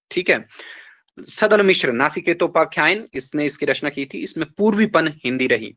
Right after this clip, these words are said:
ठीक है। और दूसरी चीज याद रखना कि बिहारी, अ, का पुट भी इसकी भाषा में देखने को मिलता है, जो सदल मिश्र रहे हैं। इंशाल्लाह खां, इंशाल्लाह खां की रही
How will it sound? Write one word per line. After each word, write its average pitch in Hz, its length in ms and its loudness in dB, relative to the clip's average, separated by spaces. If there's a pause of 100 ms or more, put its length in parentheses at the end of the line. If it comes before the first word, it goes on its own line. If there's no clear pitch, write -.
ठीक - 160 -4
है। - 60 2
और 143 180 0
दूसरी 156 220 -2
चीज 165 200 -6
याद 139 120 2
रखना 156 160 -8
कि 156 120 -8
बिहारी, 120 480 -2 (360)
अ, 123 100 0
का 131 160 0
पुट 127 240 -2
भी 131 160 0
इसकी 123 200 -2
भाषा 117 260 0
में 131 100 0
देखने 117 220 -2
को 123 120 -2
मिलता 113 300 0
है, 143 60 0
जो 165 80 0
सदल 135 340 2 (140)
मिश्र 147 340 2
रहे 117 360 0
हैं। 156 240 0 (680)
इंशाल्लाह 208 540 6
खां, 156 320 0
इंशाल्लाह 151 420 2
खां 175 220 2
की 185 120 -2
रही 165 300 -2